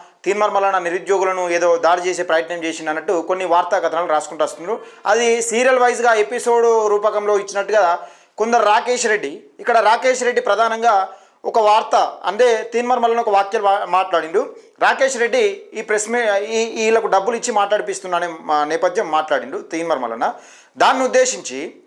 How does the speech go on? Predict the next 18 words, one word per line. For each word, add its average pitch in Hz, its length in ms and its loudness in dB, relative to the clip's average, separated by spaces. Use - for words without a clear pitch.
సరే 247 260 2
కొంతమంది, 226 760 0
కొంతమంది 233 400 2
నిరుద్యోగులు 247 500 2
అని 233 100 0
చెప్పుకో-, 208 380 0
చెప్పుకునే 196 420 -2
వాళ్ళు, 156 360 -2
సరే 220 220 2
నిరుద్యోగులే 240 580 2
కావచ్చు, 196 400 0
కానీ 233 160 4
అక్కడ 247 140 0
జరిగింది 247 440 0
ఏంటంటే 220 500 0
నేను 233 140 0
ఇదివరకు 254 260 2
కూడా 240 420 2